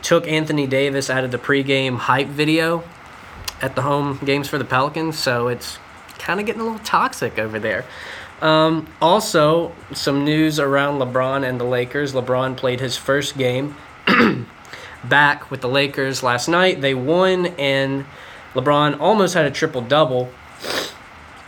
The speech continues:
And so it's good to see him back on the floor 'cause the Lakers have kinda struggled without him. Uh, also, a lot of drama going on with Kyrie Irving and the Celtics. Like,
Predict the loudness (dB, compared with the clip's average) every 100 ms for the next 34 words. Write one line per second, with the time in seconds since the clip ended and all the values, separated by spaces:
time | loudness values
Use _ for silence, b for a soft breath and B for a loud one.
0 | -10 -2 -2 0 2 2 2 0 0 -2
1 | 0 0 0 0 0 0 0 0 -4 -6
2 | -4 -2 0 -2 -4 -6 -8 -12 -6 -2
3 | -2 -2 -6 -4 -4 -4 -4 -4 -4 -6
4 | -2 2 2 -2 -8 B B B B B
5 | -2 -2 2 4 4 4 2 2 0 0
6 | 2 2 2 0 0 2 0 0 0 2
7 | 0 -2 0 2 4 4 4 4 2 2
8 | 0 -2 -2 -2 0 2 2 -2 -4 -10
9 | -6 -2 -2 -4